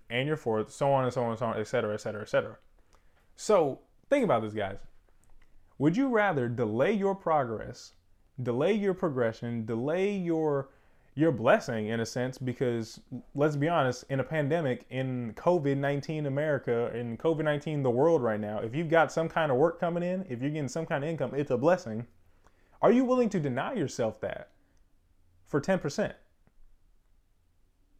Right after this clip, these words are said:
That's a question I think, uh, we should all answer.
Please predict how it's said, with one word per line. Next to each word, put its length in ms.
That's 180
a 40
question 260
I 60
think, 240
uh, 280
we 80
should 120
all 100
answer. 300